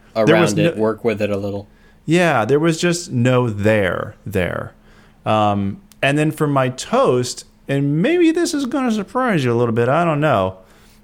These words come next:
Speaker 2: Maybe, I don't know.
Speaker 1: I'm gonna
Speaker 2: Let's hear what it
Speaker 1: toast,
Speaker 2: is.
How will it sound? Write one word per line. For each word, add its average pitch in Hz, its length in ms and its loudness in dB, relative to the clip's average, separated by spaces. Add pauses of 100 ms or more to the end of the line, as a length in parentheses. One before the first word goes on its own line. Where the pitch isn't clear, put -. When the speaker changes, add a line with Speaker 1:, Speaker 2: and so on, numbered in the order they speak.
Speaker 2:
Maybe, 127 440 2
I 117 120 4
don't 120 180 2
know. 104 360 0 (140)
Speaker 1:
I'm 277 280 0
gonna 302 180 -2
Speaker 2:
Let's 117 180 -2
hear 139 180 4
what 123 140 4
it 123 80 4
Speaker 1:
toast, 113 380 0
Speaker 2:
is. - 40 -20